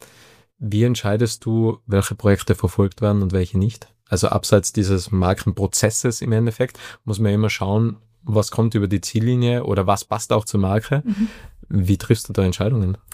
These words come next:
Speaker 2: Also das sind ganz unterschiedliche Wege. Auf der einen Seite habe ich natürlich aus der Gesellschaft heraus Aufträge, die ich, äh, zu erfüllen habe.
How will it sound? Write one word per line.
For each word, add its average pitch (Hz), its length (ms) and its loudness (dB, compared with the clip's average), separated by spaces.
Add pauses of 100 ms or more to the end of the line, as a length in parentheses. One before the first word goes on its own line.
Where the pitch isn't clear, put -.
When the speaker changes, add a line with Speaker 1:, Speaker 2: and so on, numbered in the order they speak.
(300)
Speaker 2:
Also 233 220 0
das 214 180 -2
sind 233 280 0
ganz 220 180 0
unterschiedliche 240 920 0
Wege. 240 580 0
Auf 214 100 -6
der 214 100 0
einen 233 220 2
Seite 233 280 0
habe 220 160 0
ich 220 80 0
natürlich 240 380 2
aus 233 120 -4
der 226 100 -4
Gesellschaft 226 560 2
heraus 214 360 2 (100)
Aufträge, 240 540 2 (400)
die 226 80 6
ich, 214 240 0
äh, 226 140 2
zu - 140 0
erfüllen 247 400 0
habe. 254 240 -2